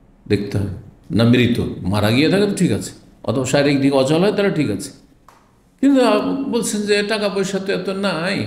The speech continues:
সেই জন্য বদলি করে দিচ্ছি, নাই, অচল নাই, সুতরাং এই ক্ষেত্রে বদলি নাই। আঠারোশো তিপ্পান্ন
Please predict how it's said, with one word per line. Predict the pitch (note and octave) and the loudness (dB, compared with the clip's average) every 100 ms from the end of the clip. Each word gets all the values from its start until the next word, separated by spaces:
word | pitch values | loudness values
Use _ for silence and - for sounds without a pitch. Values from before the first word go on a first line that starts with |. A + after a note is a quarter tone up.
| - - - - _ - | -8 -16 -20 -20 _ -2
সেই | G3+ | 0
জন্য | E3+ E3 F3 E3 | 0 0 -2 -2
বদলি | D#3+ D#3+ D3+ | -2 -2 -2
করে | D3 A2+ | 0 -2
দিচ্ছি, | F#2+ - - - - - | -2 -6 -10 -12 -18 -10
নাই, | D#3+ G2+ F2+ - - _ _ _ _ _ _ _ _ _ | -6 -6 -8 -14 -20 _ _ _ _ _ _ _ _ _
অচল | - A#2 A#2 G2+ | -8 -4 -2 0
নাই, | F2+ - - - - | -2 -6 -14 -20 -14
সুতরাং | - A2 G2 F#2+ - - - - - | -8 -4 -2 -4 -8 -16 -20 -12 -2
এই | C3 | 0
ক্ষেত্রে | C3 B2+ A2+ | 2 0 2
বদলি | G#2+ F#2 F#2 | 2 2 0
নাই। | D#2 - - - - - - _ _ _ _ _ _ - - - - - _ _ _ - _ _ _ _ _ | -2 -8 -12 -16 -18 -20 -20 _ _ _ _ _ _ -20 -20 -20 -20 -20 _ _ _ -20 _ _ _ _ _
আঠারোশো | B2 C#3 D3+ D#3 D3+ E3+ | 0 2 4 4 4 2
তিপ্পান্ন | D#3 E3 D#3+ D#3 D#3 | 2 2 2 2 2